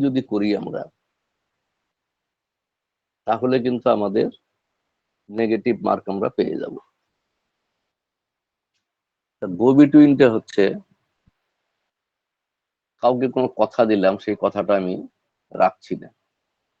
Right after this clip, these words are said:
কথাটা রাখছি না বলে আমি কিছু নেগেটিভ মার্ক পেয়ে গেলাম।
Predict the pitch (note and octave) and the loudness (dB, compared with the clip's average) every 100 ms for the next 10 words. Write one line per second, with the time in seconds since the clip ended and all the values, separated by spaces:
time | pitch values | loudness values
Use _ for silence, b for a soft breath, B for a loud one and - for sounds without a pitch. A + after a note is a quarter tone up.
0 | _ _ _ _ _ _ _ _ _ _ | _ _ _ _ _ _ _ _ _ _
1 | _ _ _ _ _ _ _ - A2 B2 | _ _ _ _ _ _ _ -10 -6 0
2 | B2 A2+ A2+ - C3 B2+ B2+ C3+ A#2 A2 | 6 6 6 0 0 2 2 4 4 0
3 | A2 - C3 A2+ G2 F#2 G#2 F#2+ F#2 - | -4 -4 -4 -2 -2 -2 -4 -4 -8 -6
4 | F#2+ F2+ F2+ G2+ | -4 -4 -4 -6